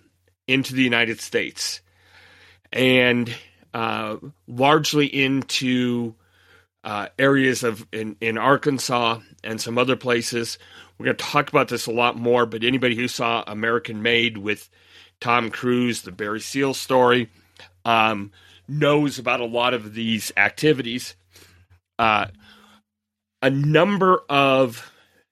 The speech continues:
witnesses have alleged that the C I A was directly involved in transporting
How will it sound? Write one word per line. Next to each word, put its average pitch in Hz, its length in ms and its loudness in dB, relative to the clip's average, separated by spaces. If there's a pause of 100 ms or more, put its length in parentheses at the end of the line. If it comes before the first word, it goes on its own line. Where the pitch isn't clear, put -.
(580)
witnesses 123 1040 2 (1700)
have 123 260 0
alleged 135 600 2 (220)
that 113 380 0
the 107 140 -14
C 143 240 -2
I 135 100 4
A 120 220 2
was 113 240 -8
directly 127 540 -2
involved 110 520 -4
in 107 180 -8
transporting 113 1080 -4